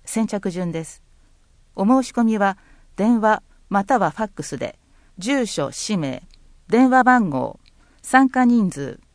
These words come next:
相談内容を各回五日前までに、県難病子ども保健相談支援センターへどうぞ。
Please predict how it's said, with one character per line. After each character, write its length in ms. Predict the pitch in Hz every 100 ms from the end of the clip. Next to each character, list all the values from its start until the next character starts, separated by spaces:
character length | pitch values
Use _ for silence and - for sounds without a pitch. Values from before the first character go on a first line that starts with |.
| _
相 280 | - 247 269
談 220 | 262 254
内 260 | 247 254 185
容 220 | 151 143
を 160 | 123 - - _ _ _ _
各 320 | - 269 -
回 280 | - 151 127 - _
五 220 | - 156 -
日 140 | 254
前 180 | 254 240
ま 160 | 160
で 100 | 135
に、 200 | 127 123 - - _ _ _ _
県 320 | - 277 214 -
難 260 | 190 233 226
病 300 | 208 196 185 - _
子 120 | -
ど 100 | 208 254
も 80 |
保 120 | 247 247
健 220 | 247 240
相 220 | 240 233
談 180 | 233 226
支 140 | -
援 100 | 226
セ 200 | 233 220
ン 60 | 214
タ 140 | 156
ー 80 | 135
へ 100 | 131
ど 140 | 143
う 60 | 135
ぞ。 180 | -